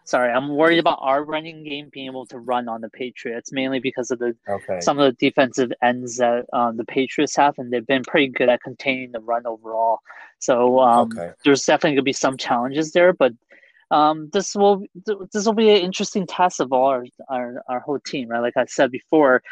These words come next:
Speaker 1: I think the running game will definitely be tested, and in the last game, uh, Philip Lindsay actually did pretty good in twenty-three rushes, getting a hundred one yards,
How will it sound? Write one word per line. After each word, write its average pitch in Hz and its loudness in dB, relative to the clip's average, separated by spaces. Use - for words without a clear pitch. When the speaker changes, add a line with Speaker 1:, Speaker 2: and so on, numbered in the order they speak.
Speaker 1:
I 131 2
think 131 -4
the 131 2
running 135 2
game 131 0
will 123 -4
definitely 123 -2
be - -20
tested, 117 -6
and 120 -4
in 151 -4
the 147 2
last 156 2
game, 135 2
uh, 123 0
Philip 156 0
Lindsay 143 -2
actually 131 -4
did 127 -6
pretty 131 -6
good 123 -4
in 123 -10
twenty-three 143 -2
rushes, 127 0
getting 127 -6
a 123 0
hundred 131 -2
one 123 -2
yards, 123 0